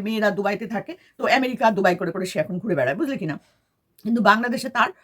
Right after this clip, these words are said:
বাড়ি ঘরদোর জমি জমা এখনো প্রচুর আছে। তো বাংলাদেশটা আমি ভালোবাসি। আমার বাবা, আহ, কাকা পিসিদের জন্মস্থান, আমার শ্বশুর মশাই, তার, তাদের জন্মস্থান, মানে আমার শ্বশুর বাড়ি, বাপের বাড়ি সবই বাংলাদেশের লোক, বেশিরভাগ লোকই তো বাংলাদেশ থেকে এদিকে এসেছে না।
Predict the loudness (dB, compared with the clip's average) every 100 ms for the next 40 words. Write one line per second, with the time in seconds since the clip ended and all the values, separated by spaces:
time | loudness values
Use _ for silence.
0 | _ 0 2 2 0 2 0 -2 -2 0
1 | 0 0 0 -2 -2 -2 0 -2 -2 -2
2 | -2 -4 -18 _ _ -6 4 6 6 4
3 | 0 0 0 0 -2 0 -2 -2 -2 2
4 | 4 6 8 6 2 _ -6 2 2 4
5 | 2 2 0 -4 0 2 2 2 0 -4
6 | -2 -2 -4 _ -2 0 0 -4 -4 -2
7 | -2 2 2 2 -4 _ -12 0 0 4
8 | 2 2 2 2 2 -2 -2 -2 2 2
9 | 4 2 0 -4 0 2 4 2 2 -6
10 | 0 2 4 4 4 2 -2 -6 -6 -8
11 | _ _ -10 -8 -2 -2 -2 -6 -2 0
12 | 2 0 -4 -6 -4 -2 -4 -6 -8 -4
13 | -4